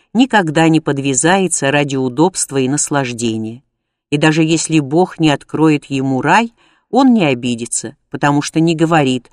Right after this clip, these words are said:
«Буду подвязаться, чтобы оказаться в раю, чтобы жить хорошо и не мучиться в преисподней», но не грешит по любочестию, так как не хочет оказаться в аду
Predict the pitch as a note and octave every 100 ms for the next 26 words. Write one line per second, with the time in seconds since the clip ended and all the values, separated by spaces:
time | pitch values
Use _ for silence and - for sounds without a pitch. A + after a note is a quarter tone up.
0 | _ _ B2+ D3+ C#3+ C3+ C3+ A#2+ B2 A2
1 | C3+ G#3+ - G3+ G3 _ - - B2 B2+
2 | B2 C3+ C#3 E3 - C#3+ C#3 C3+ A#2 A#2
3 | A2 _ _ - - C3+ C3+ D3 C#3+ -
4 | C#3+ B2 - - A3 G3+ _ E3 D#3 C#3+
5 | A#2+ D3 - - - D3 - C3+ C3+ -
6 | - A#2+ A2 A2 A2 _ _ _ _ D3
7 | C#3+ C3+ A#2 A#2 - - G#3+ A#3+ _ -
8 | D3+ F3 E3+ E3 - A#2+ A2+ - - A2
9 | A#2 _ _ _ _ D#3+ D#3 D3+ - D3
10 | - A3 - - C#3 C3+ B2+ C#3+ - C#3
11 | B2+ B2 A#2 G#3+